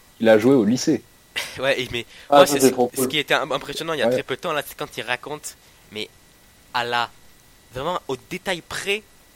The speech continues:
Speaker 2: le,
Speaker 1: Ouais,
Speaker 3: Les
Speaker 1: mais
Speaker 3: actions,
Speaker 1: c'est
Speaker 2: avec
Speaker 3: euh,
Speaker 2: le truc, là, à, à,
Speaker 1: Ouais,
Speaker 2: à
Speaker 1: ça, ça
Speaker 2: Boston.
Speaker 1: m'a, ça m'impressionne moins parce que je me dis, à mon avis, il y en a plusieurs des joueurs N B A qui peuvent faire ça, genre raconter des,
Speaker 2: Ra-, ra-, ra-,
Speaker 1: certains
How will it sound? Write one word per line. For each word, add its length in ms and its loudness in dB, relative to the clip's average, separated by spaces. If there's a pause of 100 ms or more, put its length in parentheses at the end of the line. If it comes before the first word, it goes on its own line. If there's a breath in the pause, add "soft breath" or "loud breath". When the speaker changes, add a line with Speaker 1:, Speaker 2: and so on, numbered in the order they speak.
(200)
Speaker 2:
le, 340 -6
Speaker 1:
Ouais, 200 12
Speaker 3:
Les 80 8
Speaker 1:
mais 140 6
Speaker 3:
actions, 240 2
Speaker 1:
c'est 80 6
Speaker 2:
avec 140 8
Speaker 3:
euh, 80 8
Speaker 2:
le 60 2
truc, 220 -8
là, 280 2
à, 120 -4
à, 140 2
Speaker 1:
Ouais, 140 8
Speaker 2:
à 60 2
Speaker 1:
ça, 80 0
ça 140 2
Speaker 2:
Boston. 260 2
Speaker 1:
m'a, 60 0
ça 140 2
m'impressionne 420 2
moins 120 4
parce 200 2
que 240 2
je 80 -4
me 140 0
dis, 340 -2 (120)
à 60 0
mon 140 4
avis, 180 6
il 80 6
y 60 8
en 100 6
a 60 4
plusieurs 400 6
des 120 6
joueurs 180 4
N 80 4
B 60 4
A 40 8
qui 120 -8
peuvent 160 2
faire 180 2
ça, 160 6
genre 200 2
raconter 640 8
des, 420 2
Speaker 2:
Ra-, 280 -4
ra-, 60 -4
ra-, 260 -4
Speaker 1:
certains 100 -2